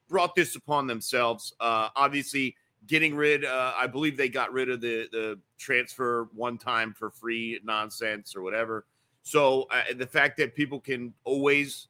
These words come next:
go somewhere and play immediately, not be penalized with sitting out a year. Um, a-, a-, and I know you're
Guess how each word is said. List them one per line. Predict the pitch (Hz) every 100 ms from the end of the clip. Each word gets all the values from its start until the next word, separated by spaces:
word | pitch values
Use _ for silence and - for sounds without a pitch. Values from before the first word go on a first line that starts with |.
| _
go | 127 139
somewhere | 143 147 135 135
and | 127
play | 135 127
immediately, | 117 127 135 131 131
not | 107 120 139 135
be | 135
penalized | - 139 135 135 131 131
with | 120
sitting | - 135 135 123
out | 127 127
a | 131
year. | 131 135 135 - _ _ _ -
Um, | 113 113 113 113 110 - -
a-, | 113 107 104 110 110
a-, |
and | 113
I | 113
know | 117 117
you're | 110 110